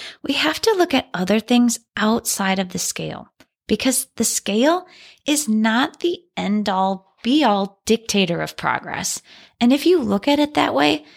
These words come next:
you bet you're gonna get frustrated. Healthy weight loss is about a half a pound to two pounds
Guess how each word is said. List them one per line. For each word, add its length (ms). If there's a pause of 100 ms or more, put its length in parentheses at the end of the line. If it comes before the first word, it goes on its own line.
(140)
you 180
bet 440
you're 100
gonna 280
get 240
frustrated. 640 (640)
Healthy 460
weight 240
loss 400 (180)
is 140
about 480 (160)
a 100
half 640 (100)
a 60
pound 640 (140)
to 100
two 240
pounds 400